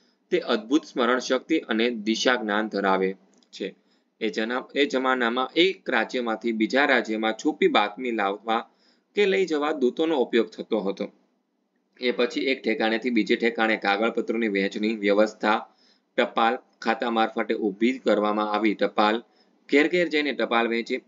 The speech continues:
એ વ્યવસ્થા આજે પણ પ્રચલિત છે. છાપકામના યંત્રો શોધાયા એટલે અખબારો શરૂ થયા.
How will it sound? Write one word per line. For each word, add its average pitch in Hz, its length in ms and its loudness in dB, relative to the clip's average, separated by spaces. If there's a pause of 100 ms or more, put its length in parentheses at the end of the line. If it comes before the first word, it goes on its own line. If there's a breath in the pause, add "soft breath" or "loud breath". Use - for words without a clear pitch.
એ 127 80 0
વ્યવસ્થા 113 440 2
આજે 104 320 0
પણ 127 180 -2
પ્રચલિત 101 480 0
છે. - 140 -12 (600 soft breath)
છાપકામના 117 580 -2
યંત્રો 107 360 0
શોધાયા 120 460 0
એટલે 107 240 -2
અખબારો 110 440 2
શરૂ 127 280 -2
થયા. 120 320 -4